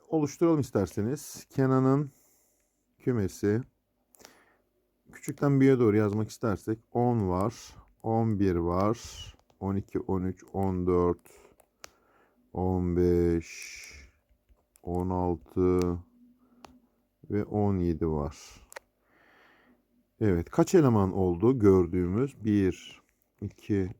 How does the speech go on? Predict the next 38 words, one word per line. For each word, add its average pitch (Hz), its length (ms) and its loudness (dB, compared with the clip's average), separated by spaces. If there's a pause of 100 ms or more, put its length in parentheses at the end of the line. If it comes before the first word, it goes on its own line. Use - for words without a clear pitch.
üç, 98 500 -4
dört, 98 460 -2
beş, 95 340 2 (100)
altı, 95 380 -4
yedi, 107 240 0
sekiz. - 340 -6
Kenan'ın 151 520 2
dokuz 131 380 -2 (180)
eleman 101 300 0
olacaktı 90 420 -4
K 101 220 0
kümesinin. 110 580 -4 (640)
Burada 139 240 4
kullanılmayan 139 880 2 (960)
ne 117 120 0
var? 110 360 0 (760)
Bir 131 100 0
tek 147 380 2
on 123 120 4
sekiz 110 340 0
var 92 120 2
değil 147 120 0
mi? 127 100 0
Çünkü 117 180 -2
on 131 120 2
dokuz 127 320 -2
bir 123 60 -2
taneydi. 113 680 2 (280)
En 117 120 0
çok - 180 -6
on 120 180 0
dokuzdu 98 360 -2
ve 127 60 6
kesişim 120 360 -4
kümesinde 104 400 -2
yoktu 104 340 2
daha 87 200 0
doğrusu. 131 480 -2